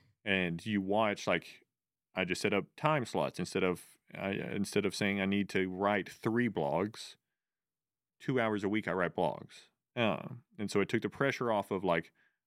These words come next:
making something and, like, maybe it being subpar so I could get done with the work faster. It's like, "No, for two hours I'm working on this." So I may only get one done, but it'll be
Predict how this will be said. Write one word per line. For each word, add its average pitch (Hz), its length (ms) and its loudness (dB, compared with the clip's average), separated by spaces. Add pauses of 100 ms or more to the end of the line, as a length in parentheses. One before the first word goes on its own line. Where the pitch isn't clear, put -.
making 110 440 2
something 92 540 0
and, 87 100 0
like, 82 180 0
maybe 101 320 2
it 90 80 2
being 95 200 0
subpar 98 600 -2
so 87 80 -2
I 85 60 0
could 87 120 -6
get 92 100 2
done 90 100 2
with 87 80 -2
the 92 80 -2
work 90 160 0
faster. 90 400 0
It's 82 120 0
like, 90 120 -2
"No, 113 180 2
for 110 120 -2
two 160 200 0
hours 156 220 0
I'm 98 100 -2
working 98 280 2
on 67 120 -2
this." 65 120 -8
So - 80 -2
I 123 40 2
may 170 140 0
only 170 140 2
get 117 140 2
one 117 260 0
done, 110 320 0
but 104 80 2
it'll 104 100 4
be 90 200 -2